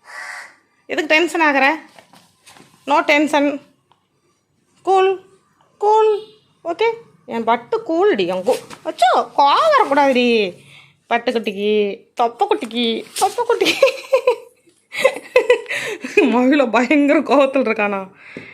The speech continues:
எதுக்குடா கோவம்? தூங்கி எந்திச்சா உனக்கு என்னடா கோவம்? தூங்கி எந்திச்சா சாப்பிட்ட. கனவுல ஏதாவது வ-, கனவுல யாராவது சண்டை போட்டாங்களா? யார் சண்டை போட்டாங்கடி கனவுல? அச்சு போல நம்ம போய் தூங்கி எந்திச்சாவே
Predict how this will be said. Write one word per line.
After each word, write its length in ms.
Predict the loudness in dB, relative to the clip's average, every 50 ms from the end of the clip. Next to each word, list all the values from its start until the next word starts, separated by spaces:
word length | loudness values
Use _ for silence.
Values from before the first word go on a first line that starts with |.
| -12 -4
எதுக்குடா 400 | 0 2 2 4 4 4 2 4
கோவம்? 200 | 4 4 2 4
தூங்கி 340 | 4 4 4 6 4 4 2
எந்திச்சா 160 | 4 4 4
உனக்கு 220 | 4 4 2 2 2
என்னடா 160 | 2 2 2
கோவம்? 500 | 2 2 2 2 0 -2 -2 -2 -2 -2 -4 -10 _ _ _ -20 -16 -14 -12 -12 -8 -4
தூங்கி 260 | -2 -2 0 2 0
எந்திச்சா 160 | 0 0 -2
சாப்பிட்ட. 640 | -2 0 0 0 0 -2 -2 -2 0 2 0 0 -2 -8 -16 _ _ _ _ _ _ _ _ _ _ _ _ _ _ _ _
கனவுல 320 | 0 0 2 2 4 4 2
ஏதாவது 280 | 4 4 2 2 4
வ-, 360 | 2 2 0 -2 -6 -8 -2 0
கனவுல 220 | 0 2 2 2
யாராவது 260 | 2 2 2 2 2
சண்டை 240 | 0 -2 -2 0 0
போட்டாங்களா? 580 | 0 0 -2 -4 -2 0 0 2 2 2 0 -2 -8 -16 -16 -12 -10 -8 -6 -6 -4 -4 -2 -2 -2 -2 -2 -4 -4 -4 0
யார் 240 | 2 2 2 2 2
சண்டை 240 | 0 -2 -2 -2
போட்டாங்கடி 440 | -2 -4 -8 -8 -8 -4 -2 0 0 -2 -2 -6 -14 _ _ _ _ _ -12
கனவுல? 400 | -8 -6 -4 -4 0 0 0 0 0 -2 -6 -14 _ _ _ _ _ _ _ _ _ _ -8
அச்சு 280 | -8 -8 -4 -2 -2 0
போல 160 | 0 0 2
நம்ம 200 | 2 0 0 0
போய் 420 | 0 0 0 0 -2 -6 -10 _ _ _ _
தூங்கி 400 | -2 0 2 2 4 2 2 2
எந்திச்சாவே 300 | 0 0 0 2 2 0